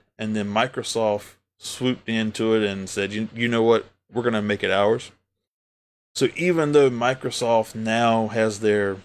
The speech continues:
branding on it, they, uh, they're still letting this game come out to the PlayStation four. So Wasteland three is going to be PlayStation four, Xbox One, and P C coming out August twenty-eighth.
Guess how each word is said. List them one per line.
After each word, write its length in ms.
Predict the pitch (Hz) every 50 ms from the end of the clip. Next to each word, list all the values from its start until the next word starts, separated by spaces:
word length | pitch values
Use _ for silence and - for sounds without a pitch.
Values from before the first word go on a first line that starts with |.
| _ _ -
branding 520 | 110 - 101 110 113 110 98 98 92 87
on 160 | 85 85 85
it, 120 | 87 - - _ _ _ _ _ _ -
they, 380 | 104 101 107 104 104 104 95 95
uh, 360 | 95 90 87 87 82 82 82 - _ _ _ _ _ _ _ _ _ _ _ _ _ _ _ _ _ _ _ -
they're 100 | 131 120
still 300 | - - - 139 135 123
letting 280 | 120 123 120 117 110 110
this 200 | 113 110 104 -
game 300 | - 110 107 101 101 101
come 240 | - - 104 107 107
out 300 | 104 101 - - - -
to 140 | - 113 104
the 360 | 98 104 98 98 98 95 92
PlayStation 600 | - - 110 107 98 - - 104 101 - - 98
four. 300 | - - 98 92 85 - - _ _ _ _ _ _ _ _ _ _ _ _ _ _ _ _ _ _ _ _ _ -
So 160 | - 127 117
Wasteland 800 | 107 104 117 135 156 165 156 - - 143 143 139 139 135 135 -
three 340 | - 123 123 123 120 120
is 120 | 113 104 101
going 280 | 107 113 110 110 110
to 60 | 104 98
be 260 | 95 107 104 101 98
PlayStation 640 | - - 147 151 143 139 - 120 117 107 - - 107
four, 360 | - - 104 101 101 98 101
Xbox 600 | - 117 113 - - - - 107 104 98 - -
One, 300 | 101 101 104 101 98 98 -
and 300 | 104 120 127 131 131 113
P 200 | - - 117 110
C 340 | 107 - - 110 104 101 101
coming 360 | 98 - - 135 139 127 120 117
out 240 | 113 110 104 - -
August 460 | - 104 107 110 107 110 107 - -
twenty-eighth. 800 | - - 110 107 104 104 - - - 104 98 92 65 - -